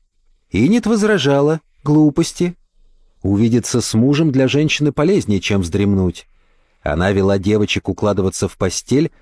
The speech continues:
оставив мужа и жену наедине. Но Руперт никогда не задерживался дольше нескольких минут. А когда Иннет шла вниз и заходила в гостиную, служившую теперь палатой для больной,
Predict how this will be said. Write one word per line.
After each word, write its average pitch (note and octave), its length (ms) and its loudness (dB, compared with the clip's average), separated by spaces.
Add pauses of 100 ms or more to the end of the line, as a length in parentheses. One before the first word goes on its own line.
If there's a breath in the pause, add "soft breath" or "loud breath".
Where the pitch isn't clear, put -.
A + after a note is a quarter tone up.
оставив C3 600 -2
мужа B2+ 260 2
и B2 80 4
жену B2 380 2
наедине. A#2+ 640 0 (640)
Но F#2 160 0
Руперт A3+ 480 -2 (340)
никогда F3 440 0
не G#3 120 2
задерживался E3+ 720 0
дольше D#3+ 360 0
нескольких D3+ 520 -2
минут. A2 400 -2 (500)
А G2 120 -4
когда A#2+ 260 0
Иннет B2+ 400 2
шла A2+ 280 0
вниз B2 400 0
и A2+ 80 0
заходила A#2 440 0
в G#2 60 -2
гостиную, A#2 580 0
служившую A2+ 600 0
теперь G#2+ 260 -2
палатой A2 460 0
для G2 160 0
больной, A2+ 420 0